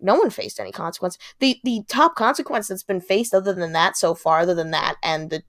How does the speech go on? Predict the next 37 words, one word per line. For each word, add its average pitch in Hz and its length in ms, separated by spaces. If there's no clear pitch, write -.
the 151 260
Co-, - 260
uh, 160 200
Cora 175 480
and 160 240
Hinch 175 280
getting 165 240
suspended 160 480
for 165 140
a 160 80
year 165 260
and 160 120
Jeff 190 240
Luhnow 175 500
being 165 220
basically 165 400
banned 131 240
from 123 140
baseball, 127 440
um, 101 460
but 185 320
even 165 280
not 143 200
really, 151 280
he 208 140
would've, 165 360
he 220 120
would've 233 200
made 208 160
his 202 100
way 196 80
back 190 280
<laughs> 220 220
with 247 240
the 180 80
Mets 180 320
if 170 120